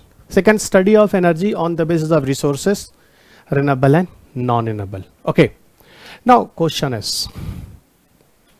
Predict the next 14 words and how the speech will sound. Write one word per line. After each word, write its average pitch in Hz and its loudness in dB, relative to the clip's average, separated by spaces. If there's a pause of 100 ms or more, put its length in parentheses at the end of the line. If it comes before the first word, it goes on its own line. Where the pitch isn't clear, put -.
(880)
resources 233 6
means 262 -2
what 160 2
about 190 0
the 180 0
source 190 -2
for 160 0
this 151 -4
energy 135 -2
generation? 110 -6 (2000)
Utilization 240 6
means 262 0 (840)
your 170 4
use 131 -4